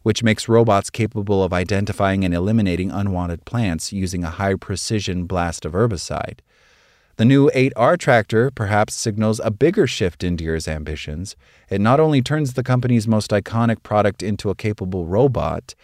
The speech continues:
it also provides a virtuous cycle for training new A I algorithms and developing new products.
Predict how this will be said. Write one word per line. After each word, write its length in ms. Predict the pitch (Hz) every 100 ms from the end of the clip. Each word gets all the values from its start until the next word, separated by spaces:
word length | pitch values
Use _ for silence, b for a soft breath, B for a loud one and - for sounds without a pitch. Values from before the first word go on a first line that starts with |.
| b b
it 120 | -
also 300 | 110 165 -
provides 420 | 208 139 120 117 110
a 60 |
virtuous 400 | 104 127 127 113
cycle 320 | - 127 123
for 120 | 104 107
training 360 | - 110 101
new 180 | 101 107
A 180 | 82 104
I 180 | 95 95
algorithms 720 | 98 120 98 87 85 90 87
and 120 | 82
developing 440 | 85 95 98 101
new 120 | 101 104
products. 560 | 101 127 117 - -